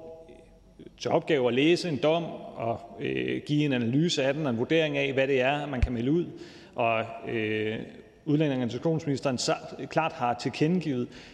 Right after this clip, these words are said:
at det, han ønsker, det er den strammest mulige, øh, fortolkning af den dom, eller efterlevelse af den dom i dansk ret,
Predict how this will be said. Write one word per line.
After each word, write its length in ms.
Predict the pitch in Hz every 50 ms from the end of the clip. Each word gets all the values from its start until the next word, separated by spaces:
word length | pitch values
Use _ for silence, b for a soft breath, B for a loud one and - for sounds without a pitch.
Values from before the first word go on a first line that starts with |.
| B B
at 100 | - -
det, 120 | 165 147
han 100 | 156 147
ønsker, 280 | 139 143 151 - - 151
det 120 | - 151
er 40 | 139
den 120 | 131 147
strammest 500 | 135 - - - 139 143 175 175 - -
mulige, 560 | 151 139 143 160 165 165 160 143 127 120 110 120 - -
øh, 200 | 120 117 - -
fortolkning 560 | - 117 - 156 160 175 160 - 143 131 127
af 60 | 123
den 140 | 135 135 127
dom, 200 | 139 135 131 131
eller 140 | 120 117 -
efterlevelse 640 | - 156 160 - - 165 139 131 120 110 - 135
af 60 | 131
den 160 | - 147 131
dom 220 | 123 143 139 143 139
i 40 | 135 -
dansk 300 | 151 151 151 - - -
ret, 160 | 135 139 147